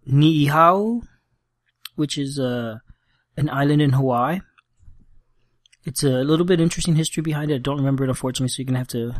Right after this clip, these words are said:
l-, read it yourself if you print this out and read the rules. Niihau is a Hawaiian island that's privately owned. Anyway, so I like this one because it was tough. It was surprisingly tough, as a matter of fact.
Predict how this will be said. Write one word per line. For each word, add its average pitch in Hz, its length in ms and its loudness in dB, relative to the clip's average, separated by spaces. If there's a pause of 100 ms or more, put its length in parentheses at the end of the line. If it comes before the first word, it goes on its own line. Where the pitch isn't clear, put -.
l-, 135 280 -2
read 135 220 0
it 131 40 -2
yourself 123 500 -4
if 117 140 -6
you 117 140 -10
print 131 220 -4
this 131 180 -6
out 120 200 -4
and 117 240 -6
read 117 140 -4
the 120 60 -4
rules. 117 340 -6 (500)
Niihau 156 640 4
is 131 100 -2
a 135 120 -4
Hawaiian 151 320 0
island 139 280 0
that's 123 140 -6
privately 135 480 -2
owned. 117 220 -6 (1600)
Anyway, 151 260 0 (240)
so 170 460 2
I 190 100 2
like 208 300 0
this 208 260 -2
one 214 120 2
because 180 260 0
it 175 40 4
was 156 180 0
tough. - 580 0
It 113 80 -4
was 170 160 0
surprisingly 131 760 -4
tough, 120 200 -10
as 113 140 -8
a 113 40 -8
matter 113 140 -6
of 110 80 -12
fact. 123 320 -10